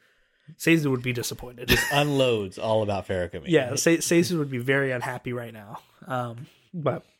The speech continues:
Speaker 1: he unloads everything, right? He mentions that Furakimi, you can store altitude, uh, attributes like strength, endurance, eyesight. He's like, "You can store some different things here, too. You can store, like, memory, physical speed, clarity of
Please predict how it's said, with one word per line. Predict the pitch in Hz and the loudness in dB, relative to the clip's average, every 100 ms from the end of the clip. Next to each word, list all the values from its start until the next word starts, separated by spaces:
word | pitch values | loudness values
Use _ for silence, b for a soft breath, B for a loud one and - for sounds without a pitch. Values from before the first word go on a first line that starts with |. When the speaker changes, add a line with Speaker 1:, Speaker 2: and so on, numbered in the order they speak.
| _ _ _ _ _ _ - | _ _ _ _ _ _ -20
Speaker 1:
he | - | 0
unloads | 160 160 151 | 2 2 0
everything, | 143 185 - 120 | 0 0 -2 -10
right? | 123 135 | -8 -6
He | |
mentions | 135 131 135 127 B B B B B | -6 -6 -8 -10 B B B B B
that | 147 135 | 2 2
Furakimi, | - 160 156 147 135 | 4 4 4 -2 -10
you | 131 | -10
can | 135 | -8
store | - - 156 147 | -4 4 6 6
altitude, | 139 143 143 - 139 139 | 2 -2 -4 0 0 0
uh, | 139 131 | -2 -2
attributes | 135 143 - 135 127 - | -2 -2 -4 -8 -8 -8
like | 127 - - | -10 -14 -14
strength, | - - 165 147 127 147 | -8 2 2 2 -6 -10
endurance, | 131 151 151 127 - | 2 4 4 -2 -6
eyesight. | 151 151 - 127 - B B B B B B B _ _ - _ - _ _ _ | -2 -2 -2 -6 -8 B B B B B B B _ _ -20 _ -20 _ _ _
He's | - 160 | -6 -6
like, | 143 | -2
"You | |
can | 156 | 0
store | 151 - 180 | 2 6 4
some | 170 139 127 | 4 -4 0
different | 160 208 214 | -2 0 -4
things | 135 127 | -4 -6
here, | 127 135 | -6 -6
too. | - | 0
You | 190 | 0
can | 156 | 0
store, | 135 - 156 | -4 4 4
like, | 131 - | 4 -6
memory, | 135 135 165 170 135 123 | -6 0 2 2 0 -2
physical | - 151 147 135 | 0 0 0 -4
speed, | - 170 165 135 | -2 2 2 0
clarity | - - 139 151 190 190 | -6 -4 2 4 6 4
of | 135 | 2